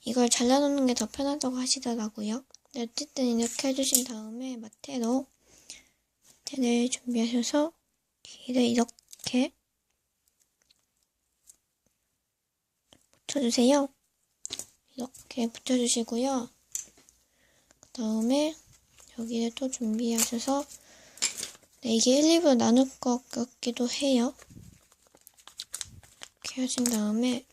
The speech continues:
밤용 점토 준비해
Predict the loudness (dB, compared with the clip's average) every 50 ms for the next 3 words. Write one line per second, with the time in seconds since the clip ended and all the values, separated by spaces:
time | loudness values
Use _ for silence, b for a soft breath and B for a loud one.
0 | -20 -20 -20 -20 -20 -20 _ _ -16 -16 -16 _ _ _ _ -20 _ _ _ _
1 | _ -20 -20 _ _ _ -12 -6 -2 0 2 2 2 2 2 2 2 2 2 2
2 | 2 0 -2 -4 -4 -4 -4 -6 _ _ _ _ _ _ _ _ _ _ _ _
3 | _ _ _ _ _ _ _ _ _ _ _ _ _ _ _ _ _ _ _ _
4 | _ _ -20 _ _ _ _ -8 -6 -2 0 2 2 2 0 -2